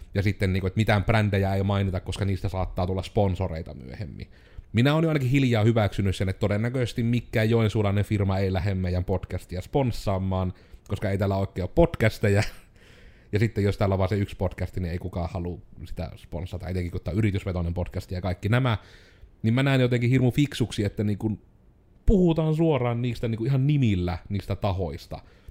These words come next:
Et just sen myökin, että me olisi voitu lähteä puhumaan, että muuan yökerhomaista muistuttava keilauspaikka, jolla on A-oikeudet ja biljardi ja viina.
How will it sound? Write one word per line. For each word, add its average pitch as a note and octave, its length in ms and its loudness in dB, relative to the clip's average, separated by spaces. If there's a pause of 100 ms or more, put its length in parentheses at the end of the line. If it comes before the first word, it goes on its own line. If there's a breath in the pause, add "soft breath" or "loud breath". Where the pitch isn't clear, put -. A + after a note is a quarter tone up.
Et A2 100 -6
just C3 160 0
sen B2+ 140 0
myökin, B2 320 2
että G2+ 340 -4
me G#2+ 140 -6
olisi B2 200 0
voitu C3+ 300 6
lähteä G2 340 -2
puhumaan, F#2 560 -4
että F#2 240 -4 (420 loud breath)
muuan A2 640 4
yökerhomaista G2 800 0
muistuttava F#2+ 840 -2 (680)
keilauspaikka, G2+ 920 0
jolla F#2+ 320 2
on G2 160 0
A-oikeudet F#2 720 -2
ja F#2 80 -4
biljardi F2+ 480 -2
ja F2+ 160 -6
viina. F2+ 380 -4